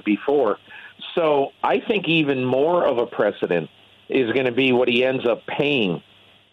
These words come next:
uh, John Gruden, because I believe he's gonna have to pay him now that it's all out there. I believe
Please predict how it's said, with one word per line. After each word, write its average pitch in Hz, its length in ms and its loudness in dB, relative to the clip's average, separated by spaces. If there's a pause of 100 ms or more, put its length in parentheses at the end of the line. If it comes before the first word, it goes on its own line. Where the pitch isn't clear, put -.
uh, 110 200 0
John 113 400 -2
Gruden, 104 360 2
because 104 260 0
I 131 160 0
believe 123 360 2
he's 110 160 0
gonna 107 220 -2
have 113 220 0
to - 80 -10
pay 123 280 0
him 110 160 0
now 117 300 0
that 110 160 0
it's 104 160 -4
all 104 200 2
out 113 280 0
there. 101 200 2
I 123 100 0
believe 127 440 2